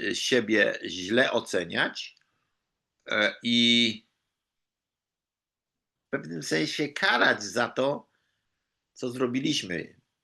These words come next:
w sposób, y, jawny, taki, y, to, to, to, co zrobiliśmy, to, co powiedzieliśmy. Ale tak jak mówię, wszystko zaczyna się tu, w głowie, od naszych myśli. Samo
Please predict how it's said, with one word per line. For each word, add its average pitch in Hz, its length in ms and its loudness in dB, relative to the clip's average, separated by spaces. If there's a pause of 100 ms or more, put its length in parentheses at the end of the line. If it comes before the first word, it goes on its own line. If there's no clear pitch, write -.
(240)
w - 60 -10
sposób, - 520 -6 (140)
y, - 140 -18 (480)
jawny, 107 680 -4
taki, 82 760 -10
y, 85 300 -6 (920)
to, - 180 -14
to, - 240 -16
to, - 140 -8
co - 140 -6
zrobiliśmy, 87 540 -4
to, - 140 -12
co - 140 -18 (200)
powiedzieliśmy. 80 760 -14 (680)
Ale 98 180 0
tak 117 160 -2
jak 120 140 -2
mówię, 120 300 -4
wszystko - 440 -6
zaczyna 110 380 -4
się 98 180 -6
tu, 110 380 -4 (460)
w - 40 -20
głowie, 92 500 -2 (120)
od 87 180 -14
naszych 92 360 -8
myśli. 104 440 -10 (1400)
Samo 131 520 0